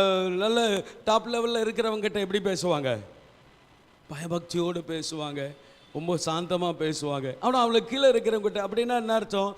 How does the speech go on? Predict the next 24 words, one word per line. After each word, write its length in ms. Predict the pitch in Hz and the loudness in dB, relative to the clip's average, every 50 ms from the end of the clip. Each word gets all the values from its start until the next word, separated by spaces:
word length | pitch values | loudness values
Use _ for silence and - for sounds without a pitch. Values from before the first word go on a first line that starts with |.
| - - - | -12 -12 -4
அவங்க 260 | 165 185 190 196 196 | -2 -2 -2 -2 -4
ஆவியில 420 | 175 175 196 214 214 214 208 208 202 | -2 -2 -2 -2 -2 -2 -4 -2 -2
ரொம்ப 220 | 190 190 196 196 | -4 -4 -2 0
எளிமையா 500 | 190 180 175 175 180 180 185 185 190 180 | 0 2 2 2 0 0 0 -2 -2 -2
இருக்கிறாங்கன்னு 560 | 165 170 160 165 147 151 151 156 147 147 127 | -2 -4 -4 -4 -4 -4 -4 -6 -8 -8 -10
அர்த்தம். 280 | 110 117 - - - - - - _ _ _ - _ - - | -12 -14 -20 -20 -20 -20 -20 -20 _ _ _ -20 _ -6 -4
இல்ல? 280 | 156 220 269 339 339 - - - - - - - | -2 -2 -2 -4 -6 -10 -20 -20 -20 -20 -18 -8
அதுதான் 400 | - 208 226 262 262 285 269 240 | -6 -2 -2 -2 -2 -2 -4 -4
ஆண்டவர் 260 | 220 226 233 226 214 175 156 | -2 0 0 0 0 0 -2
சொல்றாரு, 360 | 202 190 190 185 165 165 139 | 0 4 4 4 4 2 -2
ஆவியில் 480 | 147 180 208 233 233 233 226 208 196 175 | -2 -2 -2 0 0 2 0 0 2 0
எளிமை. 420 | 160 165 165 165 165 156 147 123 107 | 0 2 2 2 2 2 0 0 0
அடுத்ததா 420 | 156 226 269 226 285 285 269 262 262 262 | 2 2 2 2 4 6 6 6 6 6
சொல்றாரு, 480 | 220 202 196 180 156 165 190 226 214 - - - - | 0 2 2 4 4 4 4 4 2 0 -10 -14 -6
"துயரப்படுகிறவர்கள் 880 | - 254 285 302 320 330 320 294 214 262 254 240 226 233 233 226 208 190 | -4 -2 -2 0 2 2 2 2 2 2 0 2 4 4 4 4 4 2
பாக்கியவான்கள், 1040 | 196 208 208 - 208 202 185 180 170 165 160 151 151 135 117 127 165 202 214 196 - - - - | 0 0 0 0 0 2 2 2 2 0 0 0 0 0 2 4 4 4 4 2 -2 -8 -8 -4
அவர்கள் 640 | 156 170 190 190 190 233 254 269 262 220 160 123 - - - - 131 135 | -2 2 2 6 8 8 8 8 6 4 2 0 -4 -10 -14 -12 -10 -8
ஆறுதல் 460 | 147 151 160 165 160 151 143 143 135 127 | -6 -4 -4 -4 -4 -2 -2 -2 -2 -2
அடைவார்கள்." 760 | 123 117 123 117 113 117 107 110 110 104 117 117 117 107 104 - - - | -2 -2 -4 -2 -2 -4 -4 -4 -4 -4 -4 -4 -4 -6 -8 -12 -14 -14
அப்ப 140 | - 156 220 | -4 -2 -2
இந்த 140 | 214 208 214 | 0 0 0
உலகத்துல 560 | 202 226 254 269 254 269 - - 226 208 180 | -2 0 -2 -2 -4 -4 -4 -2 -2 -2 -2
வாழ்கிற 560 | 151 156 170 196 233 233 233 190 220 202 185 | -2 -4 -4 -4 -4 -4 -2 -4 -2 -4 -4
நாட்களிலே 720 | 160 143 156 190 185 - - 180 180 156 147 135 - 156 175 | -4 -4 -4 -4 -6 -4 -4 -4 -2 -2 -2 0 0 0 -2